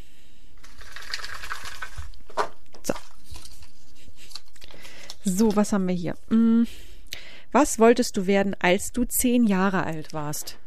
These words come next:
Äh, das war die Phase, wo ich, glaube ich,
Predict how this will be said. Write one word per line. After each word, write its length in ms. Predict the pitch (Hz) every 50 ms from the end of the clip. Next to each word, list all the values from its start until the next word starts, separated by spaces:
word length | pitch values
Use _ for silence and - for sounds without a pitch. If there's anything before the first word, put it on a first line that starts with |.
| - - - - -
Äh, 680 | 208 226 240 240 247 247 254 254 247 247 247 247 247 247 - - - - - - - - - - - - - - - - - - - - - - - - - - - - - - - - - - - - - -
das 420 | - 226 247 285 294 - - - -
war 180 | 240 240 240
die 140 | 226 226 226
Phase, 720 | - - - 220 202 208 220 226 208 208 220 220 202 185 175
wo 240 | 196 208 208 202 - - -
ich, 400 | - 196 196 196 190 - - -
glaube 600 | - 196 185 185 175 180 185 185 185 190 185 175 - -
ich, 540 | - 180 180 175 175 175 170 - - - -